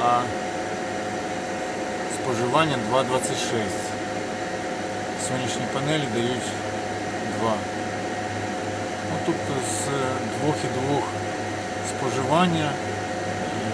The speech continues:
ну, два кіловата йде безкоштовно, а двісті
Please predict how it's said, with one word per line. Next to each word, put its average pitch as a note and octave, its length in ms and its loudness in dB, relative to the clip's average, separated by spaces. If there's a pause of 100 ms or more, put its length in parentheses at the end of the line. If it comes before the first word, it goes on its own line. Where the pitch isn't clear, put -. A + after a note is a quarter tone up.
(600)
ну, - 200 -2
два D3+ 220 8
кіловата C3+ 480 6
йде A#2+ 260 4 (720)
безкоштовно, G#2 760 0 (920)
а A2 140 2 (640)
двісті B2 360 0